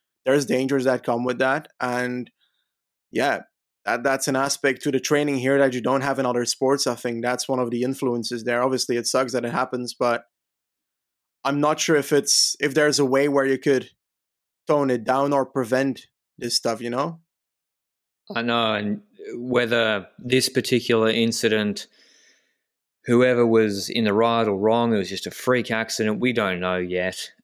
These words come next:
Speaker 2: Um, the initial reports do, from the authorities, whatever, did seem to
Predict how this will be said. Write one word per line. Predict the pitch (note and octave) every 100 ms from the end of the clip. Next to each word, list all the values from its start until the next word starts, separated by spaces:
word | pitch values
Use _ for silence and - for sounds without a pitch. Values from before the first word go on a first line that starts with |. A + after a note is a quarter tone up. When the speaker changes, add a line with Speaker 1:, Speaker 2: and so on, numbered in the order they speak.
| -
Speaker 2:
Um, | F#2+ F2+ F2 F2 F2+ -
the | G2+
initial | F#2+ F#2+ G#2
reports | F2+ - F#2 -
do, | - G2 F#2+ F2+ - _ _
from | - F#2
the | F2+ F2
authorities, | F2 - F#2 F2 F2
whatever, | F2+ F2 F2
did | F#2 F#2
seem | - F#2+ F2
to | F2+